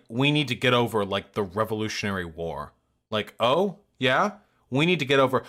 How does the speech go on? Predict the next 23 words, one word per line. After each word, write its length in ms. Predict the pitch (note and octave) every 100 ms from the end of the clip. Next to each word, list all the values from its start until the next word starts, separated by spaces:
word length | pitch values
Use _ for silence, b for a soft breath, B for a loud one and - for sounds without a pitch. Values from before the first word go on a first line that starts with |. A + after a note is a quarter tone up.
| B
Why 200 | D3+ G3+
is 140 | C4+ A#3+
it 100 | G#3+
that 140 | F3+ -
all 200 | D3+ E3+
the 80 |
historical 680 | D#3+ D#3 - C#3+ C#3+ D3 C3
events 340 | G2+ G#2 A#2+
conservatives 640 | - A#2+ - A2+ A2+ G#2+ -
tell 180 | A#2 A2
us 100 | -
to 100 | A#2+
get 160 | G#2+
over 380 | F#2 F#2+ C#3+ D3
are 120 | B2 A#2+
ones 300 | A2+ B2+ A#2+
in 100 | A2
which 180 | A2+ -
we 80 |
committed 440 | A2+ A#2 A2 G#2+ E2+
genocide 640 | F#2+ G#2 A#2+ - A2+ A2+
or 120 | A2 G2
acts, 340 | G2 G#2 -